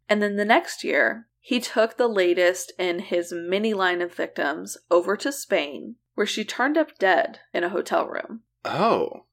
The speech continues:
Speaker 1: Fernandez's scheme was working really well for him, until one victim, Martha Beck. So, Martha Beck was born Martha Jewel Seabrook on May sixth, nineteen twenty,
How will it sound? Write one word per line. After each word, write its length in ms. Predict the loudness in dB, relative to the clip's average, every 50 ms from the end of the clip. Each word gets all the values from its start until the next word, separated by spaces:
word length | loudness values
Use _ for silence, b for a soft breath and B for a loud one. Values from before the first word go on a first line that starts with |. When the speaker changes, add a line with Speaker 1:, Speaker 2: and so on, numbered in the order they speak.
| _ _
Speaker 1:
Fernandez's 760 | _ 6 6 8 8 6 4 4 4 0 0 0 -2 -2 -2
scheme 600 | -8 -10 -8 -6 -6 -6 -6 -8 -10 -10 -10 -12 -14 -8 _
was 160 | -2 -2 0 2
working 420 | 0 0 0 0 -4 -6 -4 -2
really 240 | 0 0 0 0 0
well 240 | 2 2 2 2 0
for 160 | -2 -4 -6
him, 380 | -4 -6 -8 -10 -14 -18 -20 _ _ _ _ _ -2
until 440 | -2 -2 0 2 2 2 2 2 0
one 300 | 2 2 2 2 2 -2
victim, 420 | -2 -2 -2 -2 -2 -6 -8 -8 -8 -12 _ _ _ _
Martha 400 | 0 4 4 4 4 2 0 -2
Beck. 360 | 0 2 0 -2 -2 -6 -16 -20 -20 _ _ _ _ _
So, 500 | -4 2 6 6 8 8 8 6 4 0 _ _ _ 4
Martha 320 | 6 6 6 8 4 6
Beck 220 | 6 6 4 4
was 180 | 0 -8 -10 -10
born 580 | -2 2 4 4 4 4 2 0 -2 -4 -10 -14 _ _ _
Martha 440 | -6 0 0 0 0 0 -2 -4 -4
Jewel 360 | -2 -2 0 0 0 0 -4
Seabrook 680 | -6 -8 -2 -2 -2 -2 0 0 0 0 0 -2 -10 -20 -20 _ _ _ -2
on 280 | 0 0 0 -2 -6
May 160 | -6 -6 -6
sixth, 480 | -6 -8 -6 -4 -4 -6 -6 -8 -16 -20 -20 _ _
nineteen 400 | -4 -2 -2 -4 -8 -10 -10 -10
twenty, 600 | -8 -4 -4 -4 -4 -4 -8 -10 -12 -12 -14 -16